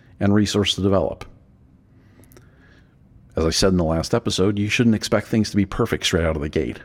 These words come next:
If they are, great. Well, good. <laughs> Move on to the next thing that will help you become more comfortable with doing this. This is the real world, not some daydream. Those of you who take this on and start making progress,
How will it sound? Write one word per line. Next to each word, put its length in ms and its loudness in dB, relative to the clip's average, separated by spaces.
If 60 -20
they 120 -2
are, 140 2
great. 300 0
Well, 200 -2
good. 300 0
<laughs> 460 -20
Move 180 2
on 140 2
to 80 -2
the 100 4
next 220 0
thing 160 2
that 120 4
will 80 2
help 220 -2
you 80 2
become 240 0
more 300 2
comfortable 500 -2
with 100 0
doing 240 2
this. 320 -6
This 220 -4
is 80 -2
the 80 4
real 280 2
world, 340 -8
not 240 -4
some 200 0
daydream. 520 -2
Those 200 2
of 80 -2
you 120 2
who 80 2
take 180 0
this 140 0
on 100 2
and 100 2
start 200 0
making 240 0
progress, 500 0